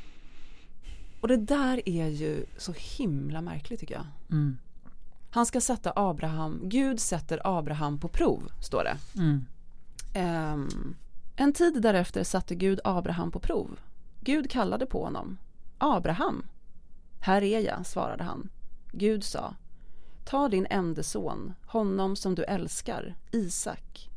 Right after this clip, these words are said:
Speaker 1: och gå till landet Moria och offra honom där som brännoffer på ett berg som jag ska visa dig."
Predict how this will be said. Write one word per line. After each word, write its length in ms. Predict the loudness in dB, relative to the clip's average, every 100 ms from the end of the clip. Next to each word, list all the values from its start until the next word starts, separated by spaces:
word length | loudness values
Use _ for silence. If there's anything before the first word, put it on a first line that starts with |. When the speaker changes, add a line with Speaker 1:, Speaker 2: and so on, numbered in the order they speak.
| -2
Speaker 1:
och 120 | 2
gå 200 | 4 4
till 160 | 2
landet 380 | 0 0 0 0
Moria 480 | 0 0 0 -2 -4 -6 -4
och 160 | 0
offra 340 | 0 -2 -2 2
honom 400 | 2 2 0 0
där 240 | 0 0
som 240 | -2 -2
brännoffer 840 | 0 0 0 -2 -4 -6 -6 -4 -4 -6 -8 0
på 100 | 0
ett 120 | 2
berg 500 | 0 0 0 -4 -4
som 180 | -2 -2
jag 140 | -2
ska 160 | -6 -4
visa 340 | -4 -2 -2
dig." 240 | -2 -4